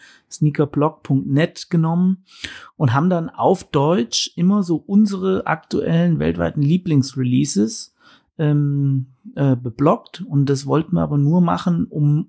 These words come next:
uns beiden es eigentlich hin und her zu schicken. Also Olli war halt unterwegs, ich war unterwegs und es ging eigentlich so um den persönlichen Austausch. „Guck mal her, den.“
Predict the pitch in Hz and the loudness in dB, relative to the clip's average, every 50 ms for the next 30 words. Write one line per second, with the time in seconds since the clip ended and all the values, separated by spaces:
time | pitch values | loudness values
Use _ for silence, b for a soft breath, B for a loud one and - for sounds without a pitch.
0 | _ _ - 180 202 208 208 - - - - 147 135 151 170 170 175 - - 135 | _ _ 0 2 2 2 2 -2 -8 -8 -4 -2 0 2 2 0 0 -2 -2 -4
1 | 131 - - 143 147 147 139 - 151 147 147 139 131 - 151 160 165 - - 135 | -4 -4 -4 -2 -2 -4 -2 0 0 2 2 2 0 0 -2 -2 -2 -2 -4 -4
2 | - - 123 - 131 123 120 123 120 123 123 120 117 117 B B B B B B | -2 -2 0 0 0 2 2 0 0 0 0 0 0 -2 B B B B B B
3 | B B _ - 147 160 165 165 160 156 156 156 165 165 160 156 151 160 156 156 | B B _ 0 2 2 2 2 0 0 -2 -2 -2 -2 -2 0 0 0 0 0
4 | - - 151 147 - 165 156 151 - - 160 156 147 156 147 147 156 156 156 156 | -2 -6 -6 -4 -2 0 0 0 -2 -4 -4 -2 0 0 0 0 0 -2 -2 -4
5 | - - - 139 139 139 139 135 b b b b b b b b - - - 139 | -6 -2 0 2 2 2 2 0 b b b b b b b b -14 -6 -2 0
6 | 143 147 151 151 143 - 160 151 147 151 147 147 147 127 139 139 135 139 147 156 | 2 2 2 0 -2 -2 0 0 2 2 2 2 0 2 0 0 2 2 2 2
7 | 160 147 147 147 135 135 156 151 - - 127 123 - - 151 143 151 147 135 131 | 2 2 2 0 0 0 0 0 0 0 0 0 0 -2 -2 0 2 4 4 4
8 | 139 143 143 131 139 139 151 170 185 185 180 | 4 2 -2 -2 -2 0 2 2 2 2 0